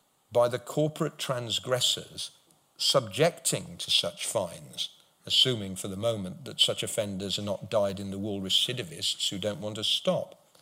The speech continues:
by improving their behaviour. That can only be achieved by better education and supervision, so it's worth devoting the money to it.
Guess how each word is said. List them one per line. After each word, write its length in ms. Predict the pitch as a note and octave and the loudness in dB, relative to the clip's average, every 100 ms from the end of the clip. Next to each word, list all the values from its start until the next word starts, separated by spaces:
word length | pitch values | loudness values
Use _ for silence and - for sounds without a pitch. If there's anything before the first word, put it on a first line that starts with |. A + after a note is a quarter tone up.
| _ - | _ 0
by 160 | B2 A#2+ | 2 2
improving 600 | A2+ - A2+ G#2 A2+ A2+ | -2 -6 -4 -4 -4 0
their 180 | A2+ | 0
behaviour. 580 | A#2+ A#2 D3 F3+ C3+ F2 - _ _ _ _ _ _ _ _ _ _ _ _ | 0 -4 -2 -2 -4 -8 -14 _ _ _ _ _ _ _ _ _ _ _ _
That 200 | C#3+ D#3 | 0 0
can 120 | - B2+ | -2 -4
only 220 | B2 B2 | -4 -4
be 160 | A#2 | -4
achieved 760 | A2+ - - A#2 E2 F2 F#2 - _ _ - | -4 -2 0 0 -2 -8 -12 -16 _ _ 0
by 220 | A2 A2 | 2 2
better 440 | G2 A2+ - F#2 - | 0 -2 0 -2 -4
education 840 | G#2 G2 G2+ - G#2+ F#2+ - F2 E2+ | -8 -8 -10 -6 -6 -4 -6 -6 -8
and 120 | F2 | -2
supervision, 840 | - F2+ D#2+ E2+ F#2 E2 E2+ A2+ _ _ _ - | -2 -2 -8 -8 -6 -6 -12 -14 _ _ _ -6
so 140 | C3 | -2
it's 200 | A#2 - | -2 -4
worth 380 | A2 A#2 G#2 - | -4 -2 -2 -6
devoting 500 | A2 G2 F#2 G#2 G#2 | -6 -4 -6 -6 -6
the 80 | A#2 | -4
money 300 | D3 D#3+ A#2 | -2 -2 -4
to 140 | - | -8
it. 220 | - - | -12 -16